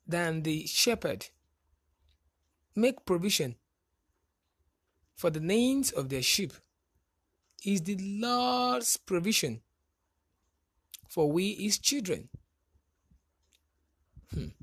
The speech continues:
Do you, for example, let's take as a, Nigeria as an example now. In Africa, Nigeria to be precise, you know, for over a decade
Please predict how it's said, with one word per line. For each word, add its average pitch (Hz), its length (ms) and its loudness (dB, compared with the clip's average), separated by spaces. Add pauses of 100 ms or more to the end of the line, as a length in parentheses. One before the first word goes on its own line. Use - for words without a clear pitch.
(540)
Do 220 340 -4
you, 180 460 -6
for 185 180 4
example, 208 380 2
let's 277 160 4
take 196 240 2
as 147 160 -2
a, 147 300 -2
Nigeria 160 600 0
as 139 120 -2
an 135 100 -2
example 135 400 -2
now. 127 220 -4 (360)
In 185 220 -2
Africa, 190 500 0 (440)
Nigeria 156 420 2
to 143 100 -4
be 127 120 -2
precise, 131 500 -2 (640)
you 175 100 -4
know, 214 300 4 (140)
for 175 600 4
over 220 220 6
a 165 180 4
decade 160 340 -2